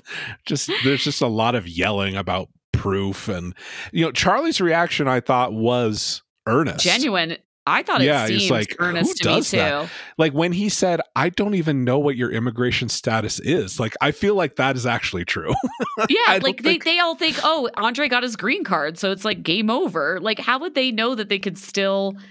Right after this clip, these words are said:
Speaker 1: In my
Speaker 2: it's
Speaker 1: head,
Speaker 2: still
Speaker 1: the
Speaker 2: in
Speaker 1: guy's
Speaker 2: flux?
Speaker 1: been here f-, th-, in my mind, the guy has been here for, like, thirty fucking years at this
Speaker 2: <laughs>
Speaker 1: point. So, like, the
Speaker 2: Yeah,
Speaker 1: fact
Speaker 2: Charlie
Speaker 1: that he
Speaker 2: was like,
Speaker 1: doesn't have
Speaker 2: "What?"
Speaker 1: permanent, yeah, the fact that he doesn't have permanent residence yet is, is like,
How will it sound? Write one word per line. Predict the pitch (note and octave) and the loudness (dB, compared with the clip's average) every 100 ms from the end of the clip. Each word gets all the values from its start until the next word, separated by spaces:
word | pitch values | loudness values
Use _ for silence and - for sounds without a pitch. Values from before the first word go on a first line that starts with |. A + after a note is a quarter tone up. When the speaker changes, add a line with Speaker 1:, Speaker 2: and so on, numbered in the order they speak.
| - _ _ - | -20 _ _ 0
Speaker 1:
In | F#3+ F#3+ | 0 2
my | F3 C4+ | 2 2
Speaker 2:
it's | D4 | 4
Speaker 1:
head, | B3 | 2
Speaker 2:
still | A#3 | 4
Speaker 1:
the | A3+ | 2
Speaker 2:
in | - | 2
Speaker 1:
guy's | D3+ G#4 G#3 | 2 4 2
Speaker 2:
flux? | C3+ - - | 0 -4 0
Speaker 1:
been | E3+ C#4 | 2 2
here | E3 C3 | 0 0
f-, | A#2+ - | -2 -6
th-, | C3 - | -6 -2
in | D#3 F3 | 0 2
my | G3+ D#4 | 2 2
mind, | D4+ E3 G3+ B3 | 2 0 0 -2
the | A3 D3 | -2 -2
guy | F3 A3+ | 0 2
has | E3 - | 0 0
been | E3 F3 | -2 0
here | D3+ | -2
for, | - | 0
like, | A#2+ A2 | -2 -2
thirty | - - - E4 D4 A#3+ | -6 -12 0 2 2 0
fucking | - E3+ - C3+ A#2+ | 0 -2 0 -2 -2
years | D4 D3+ A#2+ - E3 | -2 0 2 2 2
at | D3 | 4
this | E3 - | 2 2
Speaker 2:
<laughs> | A4 | 0
Speaker 1:
point. | D#3 C3 B2+ - G3+ | 2 0 0 -2 0
So, | C#3 | 2
like, | C3 C3 C3+ - - _ _ - - - - - - | 2 -2 -4 -6 -8 _ _ -18 -10 -8 -6 -2 2
the | |
Speaker 2:
Yeah, | F#4 | 4
Speaker 1:
fact | F4 F4 | 4 4
Speaker 2:
Charlie | - E4 | 4 4
Speaker 1:
that | - | 4
he | |
Speaker 2:
was | D#4+ - | 2 2
like, | D4 | 2
Speaker 1:
doesn't | D4 C#4+ | 4 0
have | D3+ B2+ - | 2 4 4
Speaker 2:
"What?" | D5+ D#5 - | 2 0 2
Speaker 1:
permanent, | B2 B2+ C3 C3 C3 - | 2 2 2 2 0 0
yeah, | B2+ D3+ G2+ | 2 2 2
the | G#2+ B2 | -2 -2
fact | E3+ F#3 | 0 2
that | |
he | F#3 | 2
doesn't | A#2+ C#3 | 2 0
have | C#3+ G#2 | -2 -2
permanent | - G2+ C3+ B2+ | -2 0 2 0
residence | G2 G2+ C3 D#3 E3+ E3+ | 0 0 0 0 -2 -2
yet | E3 E3 D#3 | 0 0 0
is, | A2 A2 | -2 -2
is | A2 G2 F#2+ - | -2 -4 -6 -8
like, | G#2 F2+ | -8 -8